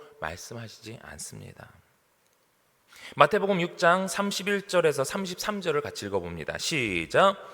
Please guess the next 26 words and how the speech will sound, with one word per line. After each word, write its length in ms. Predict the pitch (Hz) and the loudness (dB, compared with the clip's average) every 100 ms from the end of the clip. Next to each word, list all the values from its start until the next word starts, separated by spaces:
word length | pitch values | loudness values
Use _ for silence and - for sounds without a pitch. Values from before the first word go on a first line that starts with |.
| - - - | -20 -20 -4
"그러므로 600 | - 190 214 208 196 127 | 6 8 10 10 10 8
염려하여 600 | 131 170 185 185 180 185 | 6 6 6 6 8 6
이르기를 640 | 160 156 160 147 160 143 101 | 6 2 2 2 4 4 4
무엇을 540 | 90 135 170 165 170 | 0 4 6 6 2
먹을까, 500 | 135 123 135 135 120 | 4 4 4 4 2
무엇을 460 | 107 135 156 151 143 | 2 4 4 4 2
마실까, 520 | 117 110 117 - 104 | 2 2 -2 2 2
무엇을 500 | 98 131 160 170 - | 2 4 4 2 -4
입을까 420 | 160 175 175 202 - - | -2 -2 6 6 6 -6
하지 320 | - 240 220 131 | 2 2 2 -2
말라. 500 | 90 208 247 190 - - - - - - | 2 8 10 10 8 -12 -16 -20 -6 4
이는 420 | 233 220 107 - | 6 6 4 0
다 340 | 165 147 - 113 | 4 6 4 0
이방인들이 640 | 143 208 202 196 185 180 | 6 6 6 4 2 0
구하는 400 | - 147 139 127 | 4 4 4 4
것이라. 520 | 107 104 113 117 92 - - - | 2 4 6 8 6 0 -14 -2
너희 180 | 110 110 | 4 4
하늘 340 | - 196 196 | 4 6 6
아버지께서 760 | 170 120 151 143 - 127 170 135 | 8 6 6 4 0 2 8 6
이 200 | 107 170 | 6 -2
모든 420 | 113 127 175 202 | 2 2 2 4
것이 280 | 175 143 165 | 4 4 2
너희에게 440 | 123 139 143 143 | 4 6 4 2
있어야 440 | 123 139 - 160 151 | -2 -4 2 4 4
할 140 | 160 | 2
줄을 340 | - 160 190 | 0 4 4